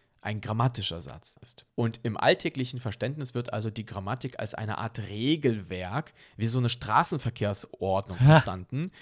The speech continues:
Speaker 1: die dann der Sprachverwendung zugrunde liegt. Und alle SprecherInnen dieser Sprache sollten sich an diese Regeln, an diese Ordnung halten.
Speaker 2: Sonst kommt die Polizei.
Speaker 1: Und ein wichtiges Regelwerk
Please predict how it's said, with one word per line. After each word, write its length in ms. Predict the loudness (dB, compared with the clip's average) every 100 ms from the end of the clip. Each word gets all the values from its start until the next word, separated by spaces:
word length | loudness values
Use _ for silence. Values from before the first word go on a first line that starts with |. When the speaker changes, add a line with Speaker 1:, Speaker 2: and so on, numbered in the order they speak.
| -20 -12 -4
Speaker 1:
die 200 | -2 0
dann 360 | 2 2 0 -4 -10 _ 2
der 140 | 4
Sprachverwendung 1500 | 4 2 0 0 0 0 -2 -2 0 2 0 -2 -4 -4 -6 -12 _ _ _ _ _ 2
zugrunde 480 | 2 6 6 6
liegt. 420 | 2 2 0 -4 -20 _ _ 2
Und 260 | 2 2 -10 _ _ _
alle 460 | 2 4 4 2 -2 -12 -14 -6
SprecherInnen 1000 | 0 0 0 0 -2 -2 -2 -2 -6 -4
dieser 240 | -2 -2
Sprache 420 | -4 0 0 0
sollten 340 | -2 -2 -2 -4
sich 280 | -4 -6
an 100 | -10
diese 400 | -4 -2 0 -2
Regeln, 580 | -2 0 0 -2 -4 -6 -8 _ -10
an 120 | -6
diese 340 | -4 -4 -4 2
Ordnung 460 | 4 4 2 -8 -6
halten. 460 | -8 -8 -10 -16 -20 -6
Speaker 2:
Sonst 300 | 0 0 2
kommt 240 | 0 0
die 60 | 2
Polizei. 600 | 4 4 8 10 10 4 2
Speaker 1:
Und 240 | 2 2
ein 260 | 2 2 0
wichtiges 640 | 0 0 0 0 0 0 -4
Regelwerk 1080 | -4 -2 0 -2 -2 -6 -6 -8 -10 -20